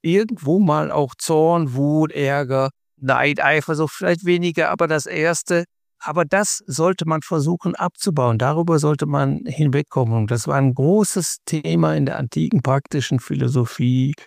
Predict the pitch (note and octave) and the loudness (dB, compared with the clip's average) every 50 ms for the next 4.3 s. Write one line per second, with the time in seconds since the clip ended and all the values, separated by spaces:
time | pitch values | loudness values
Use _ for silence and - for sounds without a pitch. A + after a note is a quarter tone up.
0 | _ _ _ _ _ _ - - D#3+ C3 C3+ C3 C3+ - - D#3+ E3 D#3+ D#3 D#3 | _ _ _ _ _ _ -6 -2 0 0 0 0 -2 -2 -4 -2 0 0 0 2
1 | D3+ D3 C#3+ C3+ C3+ - - D3+ C#3+ C3+ C#3 C3+ C#3 - C#3 C#3 C#3+ D#3 E3 - | 2 2 2 0 -2 -2 -4 -2 -2 -2 0 -2 -2 -2 -2 -2 0 0 -2 -2
2 | - - D3+ D3+ D#3 D3 - - - D3+ D#3 E3+ E3+ D#3+ D#3 D3+ D3+ D#3 D#3 C#3 | -2 -2 -2 -2 -2 -2 -4 -4 -2 0 2 2 4 4 4 2 2 0 -2 -2
3 | C#3+ D3+ D3 - - D3 C3+ C3+ C3+ C3+ A#2+ - C3+ A#2 A#2+ C#3 - - D3+ C#3 | -4 -4 -6 -6 -4 -2 0 0 0 0 0 0 0 2 2 0 0 -2 0 0
4 | A#2+ A#2 A#2+ B2 B2+ C#3 | 2 2 2 0 0 -2